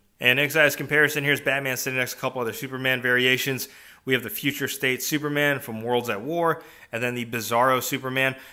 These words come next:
And I initially thought when this figure came out and I looked at it out of the box, I thought this buck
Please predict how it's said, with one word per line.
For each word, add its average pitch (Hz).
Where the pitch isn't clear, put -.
And 127
I 147
initially 165
thought 143
when 139
this 127
figure 135
came 120
out 123
and 120
I 113
looked 123
at 131
it 123
out 120
of 117
the 107
box, 135
I 123
thought 156
this 147
buck -